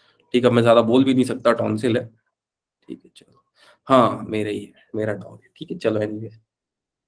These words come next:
सुनो सुनो, अब ध्यान से सुनो बेटा, इस चीज को आप समझ पाए क्या कि ये ऊपर मैंने क्यों इतना ज्यादा किया बेटा और इसको नीचे मैंने क्यों इतना ज्यादा किया, दिख रहा है क्या?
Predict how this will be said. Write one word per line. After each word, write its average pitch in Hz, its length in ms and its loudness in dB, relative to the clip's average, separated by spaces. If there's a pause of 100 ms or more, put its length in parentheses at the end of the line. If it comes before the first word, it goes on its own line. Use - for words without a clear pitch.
(2500)
सुनो 147 280 4
सुनो, 127 220 2
अब 123 160 -4
ध्यान 139 240 4
से 139 80 -2
सुनो 113 180 -4
बेटा, 104 220 -8 (420)
इस 220 180 4
चीज 233 200 2
को 240 100 4
आप 226 160 6
समझ 190 300 2
पाए 185 240 4
क्या 175 140 0 (400)
कि 185 100 -2
ये 208 220 -2
ऊपर 175 360 2
मैंने 202 220 0
क्यों 190 180 -2
इतना 175 240 -2
ज्यादा 147 300 -2
किया 135 220 -6
बेटा 127 240 -6
और 139 240 -6
इसको 143 200 -8
नीचे 143 320 -4
मैंने 147 200 -4
क्यों 139 200 -8
इतना 127 220 -8
ज्यादा 113 240 -4
किया, 120 160 -6
दिख 139 200 -6
रहा 139 100 -2
है 113 80 -4
क्या? 120 160 -8